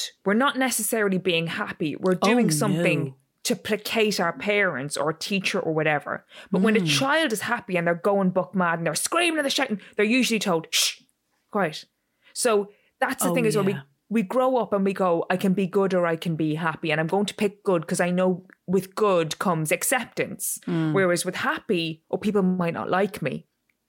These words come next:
Speaker 2: Oh my
Speaker 1: You know, I might get
Speaker 2: God.
Speaker 1: told off or I might get shushed. So
Speaker 2: Mm.
Speaker 1: basically, all you were doing there was you, w-, you were being happy, Phil, not good, Phil.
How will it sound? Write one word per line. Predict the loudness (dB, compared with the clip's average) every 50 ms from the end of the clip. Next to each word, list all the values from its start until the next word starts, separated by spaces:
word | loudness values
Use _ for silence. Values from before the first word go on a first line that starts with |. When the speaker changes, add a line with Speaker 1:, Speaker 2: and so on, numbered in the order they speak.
| _ -12 -10
Speaker 2:
Oh | -6 -2
my | 0
Speaker 1:
You | 2 2
know, | 4 4
I | 4
might | 4 2 2 2
get | 0 0
Speaker 2:
God. | 0 0
Speaker 1:
told | 0 0 0 2
off | 0 0 0 0 -2
or | -4
I | -2
might | -2 -2 -2 -2
get | -4 -2
shushed. | -2 -2 -2 -2 -4 -4 -4 -6 -6 -8 -10 -14 -20 -20 -20 -20 -14 -4
So | -2 0 2
Speaker 2:
Mm. | 4
Speaker 1:
basically, | 4 4 4 2 2 0 0 -2 -2 -2 _
all | 0 2 2
you | 2 2
were | 2 2
doing | 0 0 0 0 0 0
there | 0 0 0 0
was | -2 -4 -4 -8 -14 -20 -20 -14 _
you, | -2 0 2 2 2 0
w-, | 0 -2 -2 -4 -2 -2
you | 0 0 2 2
were | 2 0 0
being | 2 2 2 2
happy, | 0 -2 -4 -4 -4 -2 0 0 0
Phil, | 2 2 0 2 2 2
not | 2 0 -2 -2 -4
good, | 0 0 0 0 0
Phil. | -4 -4 -2 -2 -2 -2 -6 -8